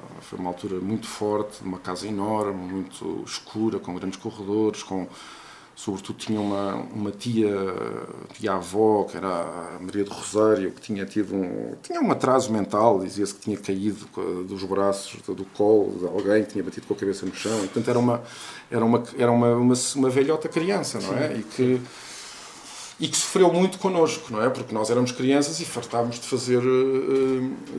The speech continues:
Speaker 1: tropelias, e, e, quer dizer, porque ela acreditava em tudo, quer dizer, nós éramos miúdos e punhamos, eh, meias na cabeça e saíamos de casa, tocávamos à porta da, da,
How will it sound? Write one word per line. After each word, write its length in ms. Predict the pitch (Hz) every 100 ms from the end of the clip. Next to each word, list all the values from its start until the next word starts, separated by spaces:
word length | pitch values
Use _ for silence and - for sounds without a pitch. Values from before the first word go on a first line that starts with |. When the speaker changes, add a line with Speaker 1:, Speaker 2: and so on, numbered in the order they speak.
| 127
Speaker 1:
tropelias, 720 | 143 127 135 143 151 131 110
e, 60 | 104
e, 540 | 98 101 - 95 - -
quer 80 | -
dizer, 160 | - -
porque 180 | - -
ela 140 | 120
acreditava 500 | - 123 123 123 131
em 60 | 151
tudo, 400 | - 139 135 -
quer 100 | 120
dizer, 160 | -
nós 180 | 90 90
éramos 280 | 107 110 107
miúdos 560 | 113 113 120 123 127
e 40 | 127
punhamos, 460 | 127 131 131 120
eh, 40 | 127
meias 580 | 131 131 127 127 135 131
na 80 |
cabeça 480 | 123 127 131 135 -
e 180 | 139 139
saíamos 440 | 127 135 131 127 123
de 60 |
casa, 220 | 143 131
tocávamos 380 | - 143 135 135
à 80 | 131
porta 300 | 135 131 139
da, 160 | 127 127
da, 320 | 127 127